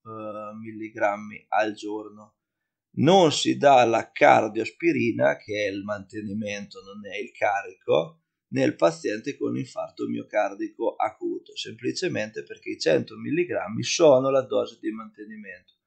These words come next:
non sono la dose di attacco. Per il Flectadol, cioè l'eparina endovena e l'aspirina endovena, si lavora tra duecentocinquanta milligrammi e cinquecento milligrammi.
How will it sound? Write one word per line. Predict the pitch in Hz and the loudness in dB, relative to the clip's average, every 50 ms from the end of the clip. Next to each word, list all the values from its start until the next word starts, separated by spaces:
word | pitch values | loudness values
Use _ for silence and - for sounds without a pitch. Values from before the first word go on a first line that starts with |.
| _ _ _ _ _ _ _ _ | _ _ _ _ _ _ _ _
non | - - 147 156 | 2 4 4 4
sono | - - 117 113 113 117 120 | 4 4 4 4 6 6 6
la | 117 113 | 6 6
dose | 107 104 101 101 98 104 104 101 | 6 4 0 0 0 -2 -4 -2
di | 98 104 | -2 -4
attacco. | 104 - _ - 76 76 71 - _ 90 90 | -4 -4 _ -6 -6 -6 -8 -10 _ -14 -12
Per | _ - 120 120 117 | _ 2 4 4 4
il | 135 143 | 4 0
Flectadol, | - - 131 127 120 120 - - - 120 113 113 120 123 123 123 | -2 0 2 2 2 2 0 0 0 0 2 4 4 2 2 0
cioè | - 110 107 | -2 0 0
l'eparina | 104 101 95 - - 110 107 123 120 113 107 104 | 0 0 -2 -2 -2 0 2 4 2 2 0 -2
endovena | 104 110 107 127 135 131 120 113 110 113 110 107 - | -4 -2 0 0 2 2 2 2 2 2 -2 -4 -2
e | - 117 120 | 2 4 4
l'aspirina | 117 120 - - - - 131 123 110 110 | 4 2 -2 -2 2 4 4 4 4 2
endovena, | 110 110 - 139 113 110 107 107 110 110 | 2 2 2 2 2 0 -2 -4 -2 -2
si | - - 110 | -2 -2 0
lavora | 113 113 107 107 107 104 101 101 101 - _ _ - _ _ _ _ _ _ _ | -2 0 0 0 0 0 0 0 -2 -2 _ _ -20 _ _ _ _ _ _ _
tra | _ - 113 107 | _ 2 2 4
duecentocinquanta | - - 123 - - 67 65 - - 107 - - 113 117 - - - - - - 107 107 | 4 2 0 2 4 4 4 4 2 -2 -2 0 -2 0 2 4 4 4 4 2 -2 -2
milligrammi | 110 120 139 147 117 113 104 104 107 104 | 0 2 2 4 4 4 4 4 4 2
e | 104 | 0
cinquecento | - - - 104 - - - - - - 101 92 101 | -2 -4 -6 -8 -8 -8 -8 -6 -6 -6 -8 -8 -10
milligrammi. | 101 104 95 98 101 98 98 95 92 90 - _ _ | -10 -8 -6 -8 -8 -8 -6 -6 -6 -6 -8 _ _